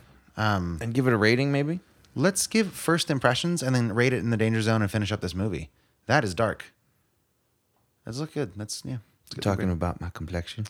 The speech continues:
Speaker 1: I am not.
Speaker 2: Okay.
Speaker 1: Um, but
Speaker 2: I haven't been tanning.
Speaker 1: this is a beer that was, uh, donated to the show.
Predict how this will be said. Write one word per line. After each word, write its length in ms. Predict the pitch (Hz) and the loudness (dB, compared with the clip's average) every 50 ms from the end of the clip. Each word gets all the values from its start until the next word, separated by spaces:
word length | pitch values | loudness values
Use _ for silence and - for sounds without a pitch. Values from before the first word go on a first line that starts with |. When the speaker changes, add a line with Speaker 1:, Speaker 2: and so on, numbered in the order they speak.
| _ - | _ -10
Speaker 1:
I 140 | - 95 104 | -6 -4 -4
am 220 | 104 104 101 98 | -2 -2 -2 0
not. 440 | 101 104 120 127 - - - - - | 0 0 0 0 -2 -2 -4 -4 -4
Speaker 2:
Okay. 340 | 73 - - - - - - - - _ - | -6 -10 -14 -16 -16 -16 -18 -18 -18 _ -6
Speaker 1:
Um, 480 | - 104 104 104 98 90 87 85 80 76 _ _ _ _ - - - | -2 0 2 2 0 0 -4 -6 -8 -10 _ _ _ _ -20 -20 -10
but 420 | - 98 113 107 104 95 - - - | -2 0 2 2 2 0 -2 -4 -4
Speaker 2:
I 60 | - | 0
haven't 260 | 95 113 110 104 104 | 2 2 2 2 2
been 140 | 80 87 87 | 0 0 0
tanning. 400 | 85 87 80 80 78 69 71 85 98 - _ _ - | 0 -2 -2 -2 -2 -2 -4 -6 -8 -12 _ _ -4
Speaker 1:
this 200 | 127 147 - - | -2 0 0 2
is 140 | 175 151 117 | 2 2 2
a 80 | 156 | 2
beer 380 | 135 117 127 127 117 123 117 117 | 0 0 0 2 4 4 4 4
that 160 | 110 117 - | 4 2 2
was, 240 | - 113 117 107 101 | 4 4 4 4 6
uh, 280 | 110 104 101 98 95 - - - | 6 6 6 6 4 2 0 2
donated 380 | 117 123 123 127 127 120 123 | 4 6 6 6 4 2 0
to 60 | 120 | -2
the 80 | 104 107 | -2 0
show. 300 | - - 110 107 160 190 | 2 4 4 4 2 0